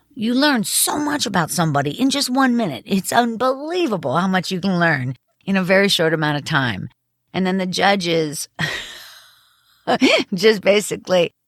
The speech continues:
not rip them apart, but they add to the story, they joke about the story, and it's just wildly funny. The audience just loses it. And then two contestants are chosen to go on to the third round and to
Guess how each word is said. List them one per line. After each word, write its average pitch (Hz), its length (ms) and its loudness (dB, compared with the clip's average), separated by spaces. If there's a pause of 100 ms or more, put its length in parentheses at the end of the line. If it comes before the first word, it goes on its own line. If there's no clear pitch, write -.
(220)
not 311 280 0
rip 254 200 2
them 220 180 0
apart, 180 640 0
but 190 200 -2 (340)
they 202 140 -4 (100)
add 202 300 2
to 226 120 -2
the 208 160 -8
story, 214 580 0
they 156 140 -4
joke 220 340 -2
about 202 300 0
the 185 80 -10
story, 185 640 -2 (280)
and 185 160 -2
it's 170 300 -6
just 165 240 -6
wildly 139 680 0
funny. 110 360 -4
The 135 160 -10
audience 151 440 0
just - 320 -6 (120)
loses 180 640 0
it. 101 240 -8
And 175 180 -2
then 170 200 -4 (260)
two 254 200 -2
contestants 180 540 -2
are 143 100 -2
chosen 151 400 -2
to 135 80 -6
go 131 100 -4
on 143 260 2
to 127 80 -6
the 120 120 -10
third 233 340 2
round 165 380 2
and 139 100 -8
to 180 180 -4